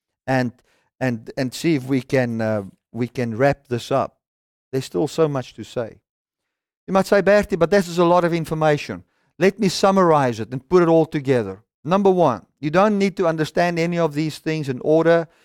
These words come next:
to know the gospel of Jesus. But should you want to go through Romans verse by verse and you want to understand what Paul's logic was about righteousness, unrighteousness, the flesh, sin in the flesh,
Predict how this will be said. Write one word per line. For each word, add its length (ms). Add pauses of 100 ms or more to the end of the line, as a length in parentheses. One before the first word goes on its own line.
(260)
to 300 (260)
know 320
the 120
gospel 520
of 120
Jesus. 520 (240)
But 160
should 300
you 140
want 240
to 100
go 220
through 240
Romans 420
verse 280
by 180
verse 260
and 100
you 120
want 180
to 40
understand 640 (240)
what 220
Paul's 240
logic 480
was 300
about 360
righteousness, 760 (320)
unrighteousness, 960 (240)
the 100
flesh, 480 (180)
sin 280
in 80
the 100
flesh, 420